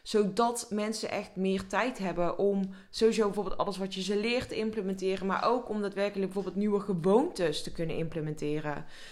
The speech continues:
Dat ook al. Ehm, even kijken, iets anders wat ook heel belangrijk is, is dat jij heel helder bent in wanneer bijvoorbeeld jouw klanten bepaalde, eh, veranderingen kunnen verwachten of bepaalde resultaten kunnen verwachten.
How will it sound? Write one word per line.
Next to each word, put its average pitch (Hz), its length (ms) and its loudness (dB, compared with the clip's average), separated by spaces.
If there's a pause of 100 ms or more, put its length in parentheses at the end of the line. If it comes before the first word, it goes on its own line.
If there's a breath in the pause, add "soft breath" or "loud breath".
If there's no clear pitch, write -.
Dat 233 240 2
ook 262 240 0
al. 135 360 -6 (340 loud breath)
Ehm, 214 640 4 (800)
even 170 140 -4
kijken, 180 200 -2
iets - 160 -4
anders 208 560 4
wat 196 240 -2
ook 240 160 2
heel 202 120 0
belangrijk 156 460 -4
is, - 320 -8
is 185 140 -8
dat 196 200 -2
jij 190 220 0
heel 208 420 2 (260 loud breath)
helder 233 520 2
bent 165 360 -2
in 190 500 0 (160)
wanneer 208 480 4
bijvoorbeeld 180 380 -4
jouw 175 140 0
klanten 185 380 0
bepaalde, 175 400 0
eh, 147 400 -4
veranderingen 175 720 2
kunnen 156 240 -6
verwachten 147 500 -4
of 160 60 -10
bepaalde 175 380 4
resultaten 196 680 4
kunnen 151 200 -8
verwachten. 143 640 -12